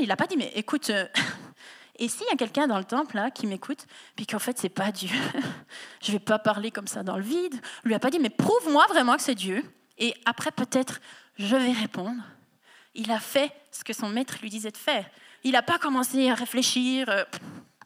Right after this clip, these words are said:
non, il a obéi. Il était enseignable. Il s'est dit, « En fait, j'ai à apprendre de Élie. J'ai à apprendre de mon maître. Et en fait, je fais ce qu'il me dit de faire. » Ça, c'est un cœur d'enfant humble et enseignable.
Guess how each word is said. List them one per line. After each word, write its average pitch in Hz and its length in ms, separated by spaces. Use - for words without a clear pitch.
non, 370 260
il 480 120
a - 120
obéi. 196 340
Il 254 100
était 262 300
enseignable. 240 680
Il - 60
s'est 254 60
dit, « 254 140
En - 20
fait, 320 180
j'ai 285 160
à 302 120
apprendre 240 460
de 202 140
Élie. 196 320
J'ai - 140
à 226 100
apprendre 233 520
de 220 80
mon 214 160
maître. 214 360
Et 226 60
en 214 40
fait, 233 240
je - 80
fais 285 200
ce - 100
qu'il 262 100
me 262 60
dit - 100
de - 60
faire. » 392 320
Ça, - 240
c'est 226 160
un 208 80
cœur 262 200
d'enfant 226 440
humble 269 320
et 220 120
enseignable. 269 600